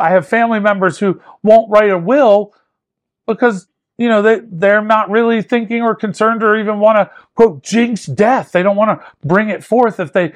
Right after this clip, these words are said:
it's like, if we speak it, we're gonna speak it into existence. Um, I think that sometimes people interact with death that way. But the truth is, we've been asking the same questions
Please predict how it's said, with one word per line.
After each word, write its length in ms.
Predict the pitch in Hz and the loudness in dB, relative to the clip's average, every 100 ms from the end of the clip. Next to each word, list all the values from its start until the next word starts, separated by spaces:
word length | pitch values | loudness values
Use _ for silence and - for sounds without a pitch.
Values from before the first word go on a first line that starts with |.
| - - | -14 -6
it's 220 | - - | -4 0
like, 140 | 220 196 | 0 0
if 120 | 165 | -2
we 120 | 180 | -4
speak 440 | - - 285 294 | -4 0 2 2
it, 100 | 190 | -2
we're 120 | 202 175 | -4 -2
gonna 160 | 160 | -4
speak 420 | - - 262 240 | -8 -10 -8 -4
it 100 | 240 | -4
into 300 | 233 220 214 | -2 -2 0
existence. 800 | 214 156 135 247 - 147 - - - - - - - | 0 -2 -2 -2 -4 -12 -12 -14 -20 -20 -20 -20 -10
Um, 240 | - 175 190 | -2 -2 -2
I 80 | |
think 240 | 196 269 254 | -4 -4 -4
that 140 | 269 | -4
sometimes 420 | 254 240 240 226 | -4 -4 -4 -6
people 540 | - 233 214 233 202 - _ _ _ _ _ - | -4 -4 0 0 0 -6 _ _ _ _ _ -4
interact 640 | 202 185 220 262 254 - | -2 2 0 0 -6 -10
with 380 | 202 185 165 151 139 | -2 0 0 -4 -4
death 360 | 185 170 151 _ | 0 0 0 _
that 340 | 156 170 151 143 | 0 0 0 0
way. 420 | 160 131 117 - _ _ _ _ _ _ _ _ _ _ - | 0 2 -2 -14 _ _ _ _ _ _ _ _ _ _ -2
But 140 | 226 220 | -2 0
the 100 | 240 | -6
truth 300 | - 339 262 | 0 0 0
is, 120 | 208 | 0
we've 240 | 240 311 | 2 2
been 160 | 311 226 | 2 -2
asking 540 | 190 214 226 - 214 | 0 -2 -2 -6 -6
the 100 | 185 | -4
same 380 | 156 - 226 185 | -6 -4 -2 -4
questions 640 | - - 220 214 - 165 | -4 0 0 0 -8 -8